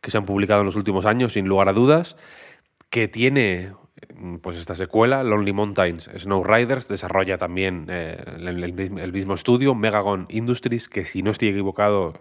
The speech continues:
aquí hablo de memoria, son alemanes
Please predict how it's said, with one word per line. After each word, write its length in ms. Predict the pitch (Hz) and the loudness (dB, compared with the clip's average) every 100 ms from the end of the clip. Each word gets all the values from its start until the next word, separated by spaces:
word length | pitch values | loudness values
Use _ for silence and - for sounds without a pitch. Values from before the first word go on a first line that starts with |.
| - | -12
aquí 240 | 92 90 98 | -10 -6 -2
hablo 180 | 95 98 | 0 0
de 60 | |
memoria, 500 | 95 95 98 95 87 - - - - _ _ - | 0 0 0 0 -2 -10 -20 -20 -20 _ _ -2
son 160 | 117 | 2
alemanes 600 | 107 101 113 135 156 - | 4 6 4 4 0 -4